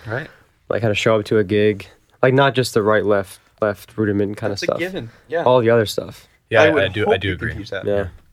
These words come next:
Speaker 3: That's, that's kind of something that I,
Speaker 2: So
Speaker 3: I've,
Speaker 2: important.
Speaker 3: I've tried to bring to the table with my students, and I've said it to several of them. Like, "Look, you may have come to me because you wanted to be a better drummer, but my goal is not to just make you a better drummer. I want you to have a great life."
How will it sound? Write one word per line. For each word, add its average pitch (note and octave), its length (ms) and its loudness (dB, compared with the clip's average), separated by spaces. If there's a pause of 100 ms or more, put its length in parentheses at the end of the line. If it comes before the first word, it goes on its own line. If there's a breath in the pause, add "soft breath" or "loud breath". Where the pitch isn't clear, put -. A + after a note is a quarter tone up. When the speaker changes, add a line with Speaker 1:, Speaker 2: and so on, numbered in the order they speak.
(180)
Speaker 3:
That's, A2 180 -6
that's B2 200 0
kind C3 200 2
of A2 80 -4
something A2 260 -2
that G#2 120 0
I, G2 80 2
Speaker 2:
So A2+ 180 0
Speaker 3:
I've, G2+ 100 4
Speaker 2:
important. G#2+ 460 0
Speaker 3:
I've G2+ 140 -2
tried A2 240 2
to G#2+ 80 -6
bring G2+ 260 -6
to F#2+ 60 -8
the F2+ 80 -8
table G2 360 -6
with F2 120 -14
my E2+ 100 -12
students, F#2+ 380 -6
and E2+ 100 -8
I've E2 120 -12
said G2+ 200 -2
it F2+ 100 -6
to F2 100 -18
several F2+ 340 -8
of E2 80 -14
them. D#2+ 180 -16
Like, D#2+ 220 -14
"Look, B2+ 160 -6 (1400 soft breath)
you B2+ 120 0
may C#3 140 2
have A2 220 -2 (160)
come C3 260 0
to C#3 120 -2
me C#3 260 -2 (320)
because G#2+ 560 -4
you F#2+ 300 -8
wanted F#2+ 280 -6
to F2 80 -10
be F2 140 -10
a D#2+ 40 -8
better E2+ 260 -6
drummer, F2+ 320 -6
but F2+ 280 -6
my F#2+ 340 0
goal G2 440 -4
is E2+ 120 -10
not F2+ 200 -4
to - 120 -14
just F2+ 220 -12
make F2+ 160 -8
you F2 80 -14
a E2 40 -14
better D#2+ 200 -10
drummer. F2+ 320 -8
I F2 60 -6
want G2 160 -4
you G2 80 -8
to F#2 80 -4
have E2+ 100 -2
a E2 60 -16
great F2+ 280 -12
life." - 480 -8